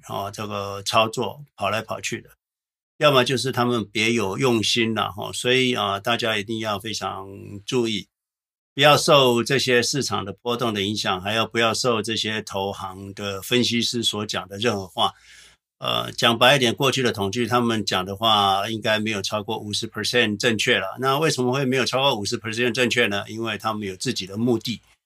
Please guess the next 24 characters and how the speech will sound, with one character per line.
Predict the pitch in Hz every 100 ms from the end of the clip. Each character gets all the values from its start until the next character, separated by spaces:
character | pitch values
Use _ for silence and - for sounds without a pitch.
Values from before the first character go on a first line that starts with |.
| _ _
哦， | - 107
了 | 101 113
解 | 113 104
嘛。 | - -
所 | -
以 | 135 127
你 | 117
如 | 135
果 | 131
去 | 131
参 | - 127
考 | 110 101
他 | 95 117
们 | 107
的 | 101 98
资 | 123
讯 | 117 120 101
的 |
话， | 92 104
你 | 101
可 | 113 98
能 | 92 95
就 | 110
是， | 101 117 110 104